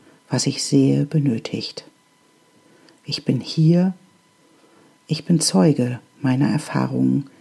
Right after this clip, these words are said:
in diesem Körper. Ich bin Leben.“ Wenn wir uns das erlauben,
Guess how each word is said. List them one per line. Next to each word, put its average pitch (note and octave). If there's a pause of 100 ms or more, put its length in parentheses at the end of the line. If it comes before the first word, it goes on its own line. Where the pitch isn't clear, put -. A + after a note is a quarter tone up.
(260)
in D#3+
diesem C#3+
Körper. - (3250)
Ich -
bin D3+ (160)
Leben.“ A2+ (2750)
Wenn D#3
wir F3
uns -
das D#3
erlauben, D3+